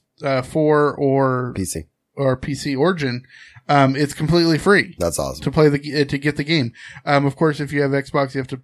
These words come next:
Speaker 1: pay for Xbox Live.
Speaker 2: Sure.
Speaker 1: But the game itself is free.
Speaker 2: Nice.
Speaker 1: So I actually might download this.
Speaker 2: I
Speaker 1: Just so
Speaker 2: might too.
Speaker 1: just so I have it.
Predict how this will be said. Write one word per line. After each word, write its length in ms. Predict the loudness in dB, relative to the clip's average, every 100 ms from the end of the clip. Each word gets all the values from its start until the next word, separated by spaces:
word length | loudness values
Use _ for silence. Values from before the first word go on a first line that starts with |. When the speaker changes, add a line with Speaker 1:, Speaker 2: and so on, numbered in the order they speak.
| _
Speaker 1:
pay 140 | -2 -2
for 180 | 0 -2
Xbox 300 | -4 -10 -2
Live. 420 | 0 0 -2 -2
Speaker 2:
Sure. 260 | 0 0 -2
Speaker 1:
But 420 | -2 2 2 0
the 100 | -6
game 260 | -4 -2 -2
itself 300 | -2 -2 -4
is 100 | -8
free. 240 | -12 -16 -16 -6
Speaker 2:
Nice. 440 | 0 2 0 -6 -16 -20
Speaker 1:
So 140 | -2 2
I 80 | 2
actually 220 | 0 -2
might 180 | -2 -2
download 360 | -4 -4 -8 -10
this. 280 | -20 -20 _ _ _
Speaker 2:
I 20 |
Speaker 1:
Just 100 | 2
so 100 | 2
Speaker 2:
might 100 | 2
too. 200 | 2 2 -2 -12 -4
Speaker 1:
just 160 | 0
so 60 | 0
I 80 | 0
have 280 | 0 -2 -2
it. 160 | -10